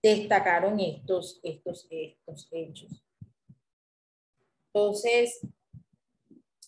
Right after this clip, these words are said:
en el, en nuestra era, en el día de hoy, algunos historiadores han destacado o han reconocido que los libros de Samuel son un ejemplo de una historia narrada de la antigüedad.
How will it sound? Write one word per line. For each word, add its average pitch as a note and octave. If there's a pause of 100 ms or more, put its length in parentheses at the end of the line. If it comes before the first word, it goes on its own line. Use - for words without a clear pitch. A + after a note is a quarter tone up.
(420)
en A#3
el, A#3
en A#3
nuestra A#3
era, C#4
en A#3+
el G#3
día A#3+
de A#3
hoy, F3+
algunos G3
historiadores F3 (300)
han F#3+
destacado G#3+
o G3
han F3
reconocido G3+
que A#3
los F#3+
libros F3
de A#3
Samuel F3+ (280)
son G#3+
un B3
ejemplo C#4
de G#3
una G3
historia A#3
narrada F#3+
de G3+
la F3+
antigüedad. E3